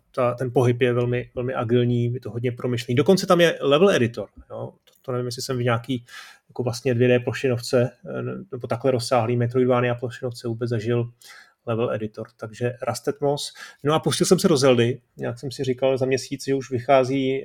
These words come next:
nová Zelda, už se začíná ten marketing trošku rozbíhat,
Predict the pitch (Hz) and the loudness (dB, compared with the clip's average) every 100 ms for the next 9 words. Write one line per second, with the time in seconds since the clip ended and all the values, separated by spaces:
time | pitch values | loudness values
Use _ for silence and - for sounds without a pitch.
0 | 135 127 135 123 127 127 123 131 - - | -2 2 4 4 4 4 4 2 -2 -2
1 | 120 - 131 123 135 127 120 131 135 127 | 0 0 0 2 0 0 0 0 0 -2
2 | - 120 - 131 131 139 135 117 120 123 | -2 -6 0 2 2 2 2 2 4 4
3 | 123 | 4